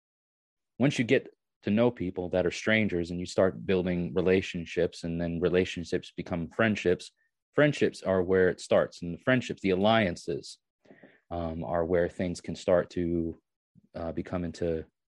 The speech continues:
your kindred, your, your, your tribe, your, your group. Uh, one thing that I would definitely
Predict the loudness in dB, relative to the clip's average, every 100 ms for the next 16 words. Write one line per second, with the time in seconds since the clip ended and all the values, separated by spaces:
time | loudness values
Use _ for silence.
0 | _ _ -6 -2 -2 -2 -6 _ _ -20
1 | -20 _ -6 -4 -2 -4 -6 -4 -4 -6
2 | -8 -10 -8 -8 0 2 2 0 -6 -10
3 | -10 -16 _ _ _ -10 -4 -2 -2 _
4 | _ _ _ -20 -20 _ _ -2 0 2
5 | 4 4 4 2 4 2 2 -2 -2 -4